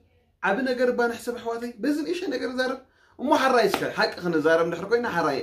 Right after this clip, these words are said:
ኣብ ዮናታን እያ ጀሚራ እዚኣ ንታሕቲ ምውራድ። እስከ ኣብ ስእልታት ረኣዩ፣ ኣብ ናይ ኦርቶዶክስ ዝግበር፣ እ፣ እቲ መስቀል ንታሕቲ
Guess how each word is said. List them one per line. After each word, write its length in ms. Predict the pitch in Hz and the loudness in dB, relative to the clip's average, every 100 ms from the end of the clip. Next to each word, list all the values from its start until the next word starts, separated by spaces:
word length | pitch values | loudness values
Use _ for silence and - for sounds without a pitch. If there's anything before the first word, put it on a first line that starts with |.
| - | 0
ኣብ 140 | 165 | 0
ዮናታን 400 | 190 220 226 240 | 2 0 0 0
እያ 100 | 180 143 | 0 0
ጀሚራ 320 | 127 131 131 | 0 -2 0
እዚኣ 180 | 127 123 | -2 -2
ንታሕቲ 280 | 123 131 - | -4 -6 -6
ምውራድ። 340 | 127 120 110 - _ _ - | -2 -2 -2 -8 _ _ -14
እስከ 160 | 208 285 | -2 2
ኣብ 160 | 254 233 | 4 2
ስእልታት 460 | - 247 247 240 | -2 -2 0 0
ረኣዩ፣ 240 | 233 196 196 - | 0 0 0 -2
ኣብ 160 | 156 165 | -2 -2
ናይ 120 | 165 | -2
ኦርቶዶክስ 480 | - 175 175 165 - | -2 -2 -2 -4 -4
ዝግበር፣ 440 | 135 135 131 127 117 | -10 -6 -2 -2 -2
እ፣ 140 | - 120 | -4 0
እቲ 140 | 117 120 | 0 0
መስቀል 360 | 123 123 - 120 | -2 -2 -4 -4
ንታሕቲ 320 | 123 - | -4 -8